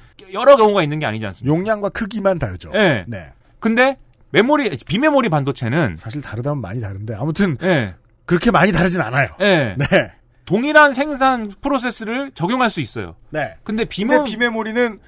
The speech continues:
Speaker 1: 네.
Speaker 2: 모바일에 들어가고 공유기에 들어가고
Speaker 1: 네. 그게 어디에 들어가느냐에 따라서 다 맞춰야 될 어떤 여러 가지 조건이 다르니까
Speaker 2: 그 부가가치가 더 높아요, 램보다.
Speaker 1: 네.
Speaker 2: 메모리보다.
Speaker 1: 다품종 대량 생산이고, 아니, 다품종 소량 생산이고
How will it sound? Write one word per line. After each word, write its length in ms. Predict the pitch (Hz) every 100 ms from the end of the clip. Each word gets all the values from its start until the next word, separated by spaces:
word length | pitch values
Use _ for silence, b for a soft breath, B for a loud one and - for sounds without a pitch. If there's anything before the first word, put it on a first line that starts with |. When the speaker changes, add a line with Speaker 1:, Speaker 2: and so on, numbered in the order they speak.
| b
Speaker 1:
네. 240 | 156 110 220
Speaker 2:
모바일에 340 | 254 269 233
들어가고 760 | 165 202 202 190 170 185 202 185
공유기에 380 | 180 233 226 220
들어가고 920 | 180 196 196 175 175 196 208 190 156
Speaker 1:
네. 260 | 113 123 87 -
그게 220 | 220 240
어디에 400 | 180 175 240 302
들어가느냐에 680 | 202 208 220 220 214 196 185
따라서 280 | 202 175 202
다 160 | 220
맞춰야 380 | 165 151 247 240
될 140 | 226 156
어떤 640 | - 135 127 143 120 107
여러 140 | 156
가지 120 | 180 147
조건이 200 | 165 151
다르니까 680 | - 180 165 - 143 92 - _ _
Speaker 2:
그 100 | 208
부가가치가 440 | 180 220 226 220
더 80 | 214
높아요, 440 | 220 214 208 170 185
램보다. 540 | 175 151 135 135 139
Speaker 1:
네. 320 | 196 196 120 120
Speaker 2:
메모리보다. 400 | 147 147 127 117
Speaker 1:
다품종 200 | 165 180
대량 260 | 151 190
생산이고, 480 | 175 170 147 123 110
아니, 60 | -
다품종 420 | - 220 220 202
소량 260 | 202 214 175
생산이고 920 | 170 151 123 _ 170 131 180 101